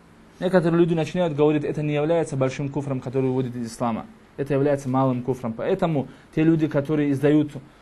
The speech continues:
от себя законы или судят не по закону Всевышнего Аллаха, они не являются кафиром, они являются грешниками.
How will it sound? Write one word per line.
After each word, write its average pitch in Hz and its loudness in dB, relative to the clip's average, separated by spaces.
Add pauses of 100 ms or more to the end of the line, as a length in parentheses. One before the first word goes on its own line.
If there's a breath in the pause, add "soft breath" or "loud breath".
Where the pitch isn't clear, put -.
(100)
от 135 -6
себя 147 2
законы 139 0
или 147 2
судят 147 0
не 143 0
по 143 -2
закону 139 -2
Всевышнего 139 -2
Аллаха, 151 0
они 180 -2
не 185 2
являются 165 2
кафиром, 135 0
они 147 -2
являются 139 0
грешниками. 127 -2